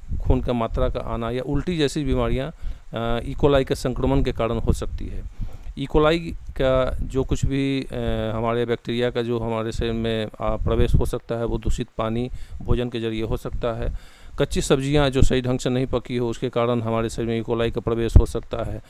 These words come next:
मीट अगर सही, अगर हम खाते हों, नॉनवेज प्रोडक्ट खाते हों, अगर वो सही ढंग से ना पके हुए हों तो उसके कारण भी दोस्तों हमारे शरीर में E. coli की समस्या होती है। लेकिन अगर ये E. coli की समस्या हमें,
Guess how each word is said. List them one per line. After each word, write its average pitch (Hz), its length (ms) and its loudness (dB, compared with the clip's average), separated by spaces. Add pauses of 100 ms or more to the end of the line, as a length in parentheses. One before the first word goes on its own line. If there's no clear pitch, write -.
(200)
मीट 147 220 2
अगर 139 240 4
सही, 123 180 -2
अगर 123 300 0
हम 123 80 -2
खाते 127 340 -2
हों, 117 240 -2 (400)
नॉनवेज 127 420 2
प्रोडक्ट 123 320 0
खाते 123 380 -2
हों, 117 160 0
अगर 117 100 0
वो 120 120 2
सही 120 200 0
ढंग 117 160 -4
से 120 120 -6
ना 117 180 -2
पके 117 300 0
हुए 107 260 -4
हों 110 120 -8
तो - 300 -14
उसके 143 180 -2
कारण 135 280 2
भी 123 120 10
दोस्तों 123 320 4
हमारे 117 240 2
शरीर 117 180 0
में 117 120 0
E. 113 80 -4
coli 117 300 0
की - 60 -6
समस्या 113 400 -4
होती 143 300 4
है। 101 160 -2 (440)
लेकिन 147 260 2
अगर 147 200 2
ये 139 200 2
E. - 80 -4
coli 135 200 4
की 135 80 -2
समस्या 123 420 0
हमें, 120 320 0